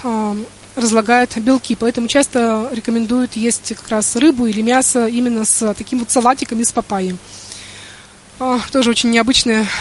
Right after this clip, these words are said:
привлекающее внимание растение. А дальше за папайей растёт,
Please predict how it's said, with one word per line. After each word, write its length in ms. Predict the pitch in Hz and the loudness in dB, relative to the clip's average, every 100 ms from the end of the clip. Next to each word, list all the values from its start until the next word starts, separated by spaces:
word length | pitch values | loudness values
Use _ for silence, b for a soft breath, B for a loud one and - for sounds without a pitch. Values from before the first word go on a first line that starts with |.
| B B B | B B B
привлекающее 560 | 202 214 247 240 220 | -6 -2 2 2 2
внимание 340 | 220 214 226 220 | 0 0 2 0
растение. 480 | 226 - 202 196 302 | 0 -2 -2 -2 -2
А 60 | 285 | 0
дальше 240 | 370 415 | 2 2
за 80 | 302 | 2
папайей 340 | 285 339 381 | 2 4 4
растёт, 320 | 285 262 320 | 4 4 2